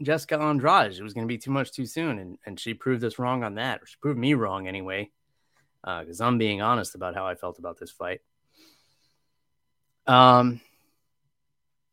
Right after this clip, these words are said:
yeah, called out the champ. What do you guys think? You wanna throw her in there with her?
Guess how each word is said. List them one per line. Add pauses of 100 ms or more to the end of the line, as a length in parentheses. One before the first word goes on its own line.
(520)
yeah, (140)
called
out
the
champ. (460)
What
do
you
guys
think? (1120)
You
wanna
throw
her
in
there
with
her?